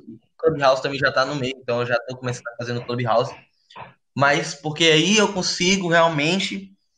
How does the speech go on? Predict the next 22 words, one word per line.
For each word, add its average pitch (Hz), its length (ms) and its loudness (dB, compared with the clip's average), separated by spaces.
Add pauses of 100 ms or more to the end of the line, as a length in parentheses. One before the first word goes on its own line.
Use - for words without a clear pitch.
(260)
é, 131 800 0
depois 143 300 -6
com - 80 -8
esse 175 240 -6
público 180 340 -4
formado, 147 480 0
depois 147 240 -8
dessa 147 240 -4
minha 156 220 -2
base 139 460 2
formada, 131 580 0 (420)
eu 170 140 -4
criar 170 380 2
essa 214 240 -4
minha 185 160 -16
comunidade 156 720 -2
pra 160 200 0
aí 220 200 -2
sim 196 280 -8
vender 190 220 -4
algum 180 220 -4
produto. 196 420 -6